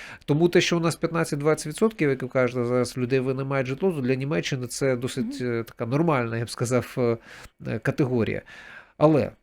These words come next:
Speaker 1: поговоримо про
Speaker 2: Мгм.
Speaker 1: реальність.
Speaker 2: Так, давайте поговоримо про реальність. Насправді, м, досить складно мені зараз оцінити про те, наскільки доступним чи недоступним є житло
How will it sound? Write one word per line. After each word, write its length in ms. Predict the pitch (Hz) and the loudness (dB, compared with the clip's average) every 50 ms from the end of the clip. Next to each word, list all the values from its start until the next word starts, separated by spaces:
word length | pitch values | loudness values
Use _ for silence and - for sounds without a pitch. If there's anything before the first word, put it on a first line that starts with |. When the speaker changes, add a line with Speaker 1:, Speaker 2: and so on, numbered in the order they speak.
| 147 - - | -20 -12 -8
Speaker 1:
поговоримо 500 | - 123 123 131 151 170 190 180 165 139 | -6 -4 0 2 4 4 4 2 0 -2
про 180 | - 143 156 | 0 2 2
Speaker 2:
Мгм. 80 | 147 135 | 2 4
Speaker 1:
реальність. 480 | 127 113 104 107 110 117 - - - - _ _ _ _ _ _ _ - - - - - - _ _ | 2 2 0 -2 -6 -12 -14 -16 -16 -20 _ _ _ _ _ _ _ -20 -20 -20 -20 -20 -20 _ _
Speaker 2:
Так, 120 | - 226 | -2 0
давайте 260 | 185 233 285 302 302 | 2 2 0 0 -2
поговоримо 340 | 254 - 233 247 254 247 226 | -4 -2 0 0 0 0 0
про 120 | 226 233 220 | 0 2 4
реальність. 520 | 233 277 339 320 277 262 247 - - - | 4 4 4 4 4 2 2 2 2 0
Насправді, 680 | 214 208 - - 233 240 233 214 220 220 220 214 202 - - - | 0 0 2 2 2 4 4 4 6 6 6 6 4 2 0 -2
м, 280 | 208 196 196 196 202 190 - | -2 0 0 -2 -4 -2 -2
досить 300 | 202 196 - 226 208 - | -2 0 0 -2 -4 -4
складно 360 | - - - 208 196 185 180 | -2 2 2 2 4 4 2
мені 220 | 175 175 175 175 | 2 2 2 2
зараз 420 | 175 180 180 180 180 - - - - - 190 - | 0 0 0 0 -2 -2 -4 -4 -6 -8 -8 -6
оцінити 480 | - 185 - - 185 185 196 196 - 190 | -6 -6 -2 0 2 2 2 2 -2 -4
про 160 | - - 185 | -4 -4 -4
те, 140 | - 190 180 | -2 0 0
наскільки 360 | 175 170 - - 202 - 180 | -2 -2 -2 -6 -6 -6 -4
доступним 480 | 175 180 - - 214 208 196 180 180 | -6 -6 -4 -4 -4 -2 -2 -2 -2
чи 120 | 180 - 190 | -2 -2 -2
недоступним 580 | 185 175 180 - - 214 202 - - 180 175 | -2 -2 -2 -4 -4 -6 -6 -4 -4 -6 -6
є 440 | 165 170 180 185 180 175 170 170 175 - | -4 -4 -4 -2 -2 -2 -2 -4 -6 -6
житло 320 | - 170 180 - 190 185 | -6 -8 -6 -2 -2 -4